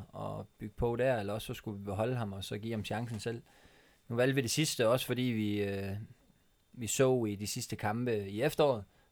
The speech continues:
hvor han spillede fast. Øh, det var så på venstre bak, øh, dengang, at han, han var begyndt at finde ud af nogle ting, og så skal vi også huske, at,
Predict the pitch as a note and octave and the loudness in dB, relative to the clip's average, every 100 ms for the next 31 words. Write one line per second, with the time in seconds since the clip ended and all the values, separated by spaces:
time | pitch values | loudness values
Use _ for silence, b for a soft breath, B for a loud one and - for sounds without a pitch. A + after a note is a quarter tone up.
0 | - A2+ A2+ - B2 B2 - C3 - - | -4 -2 0 0 2 2 4 2 2 -10
1 | - A2 G#2+ A#2 A2+ A2 G2+ F#2 G#2 C3 | -10 -6 -4 -2 0 0 -2 -2 -2 -2
2 | G#2+ G#2 G#2+ G#2+ G2 G2 F#2+ G2 A#2 A#2+ | -2 -2 -2 -4 -6 -8 -10 -8 -6 -4
3 | A2 A2+ A2 G2+ - G#2 G2+ F#2+ b b | -2 -4 -4 -6 -4 -2 -2 -6 b b
4 | b b b b - A2+ A2 G#2+ A2+ B2+ | b b b b -4 0 2 2 2 4
5 | B2+ A2 G#2 A2+ C#3 C3 A2+ G#2 C#3 C#3+ | 4 4 4 2 4 4 2 2 2 2
6 | G2+ A2+ B2+ C3 D3 D3 G#2+ F#2+ | 0 0 4 4 4 2 0 -2